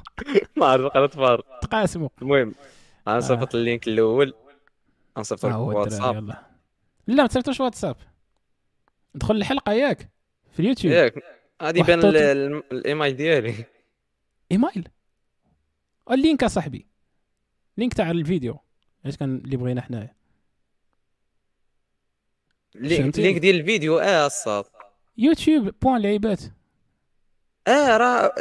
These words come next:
Speaker 1: اللينك ديال الفيديو نصيفطو لك في واتساب.
Speaker 2: قال لك، قلت لك زعما حطو في الشات تاع يوتيوب.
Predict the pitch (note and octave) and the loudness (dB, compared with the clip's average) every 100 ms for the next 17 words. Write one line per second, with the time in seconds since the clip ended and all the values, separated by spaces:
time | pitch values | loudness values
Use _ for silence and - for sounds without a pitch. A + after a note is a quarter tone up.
0 | - F3 G3 A#3 F3+ G#3+ F#3+ B3+ A#3+ G3+ | -2 0 2 0 0 -2 0 -2 -4 -4
1 | G3 F#3 E3 D3 - G2+ - _ - _ | -4 -4 -2 -2 0 -4 -4 _ -20 _
2 | _ _ _ A#3+ C#4+ B3 D#3 E3+ - F#3 | _ _ _ -2 0 -2 -4 -4 -4 -6
3 | - G3+ F3+ - - _ _ _ _ _ | -4 -6 -6 -8 -18 _ _ _ _ _
4 | _ _ _ _ _ _ _ F3+ C#3+ D3+ | _ _ _ _ _ _ _ -4 -2 -4
5 | - A2 | -6 -14